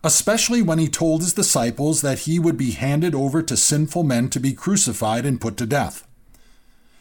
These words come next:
Jesus, as a human being, would die a physical death. So yes, Jesus did refer to his humanity when he referred to himself as Son of Man, but not always.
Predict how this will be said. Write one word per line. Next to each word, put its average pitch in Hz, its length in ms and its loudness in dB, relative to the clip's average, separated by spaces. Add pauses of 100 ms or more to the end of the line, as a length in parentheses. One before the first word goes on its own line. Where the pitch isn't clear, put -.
(320)
Jesus, 147 600 2
as 123 240 -2
a 113 80 0
human 120 340 2
being, 98 420 0 (460)
would 123 360 0
die 135 340 0
a 160 160 -2
physical 151 560 0
death. 139 340 -4
So 175 140 2
yes, 175 320 0
Jesus 151 480 0
did 135 400 0
refer 175 580 2
to 160 200 -2
his 127 260 -2
humanity 117 840 0 (500)
when 127 180 0
he 131 140 2
referred 139 560 -2
to 127 100 -2
himself 117 520 0
as 98 100 -4
Son 107 240 0
of 82 100 -6
Man, 107 380 -2 (1160)
but 85 140 -12
not 101 180 -4
always. - 680 -4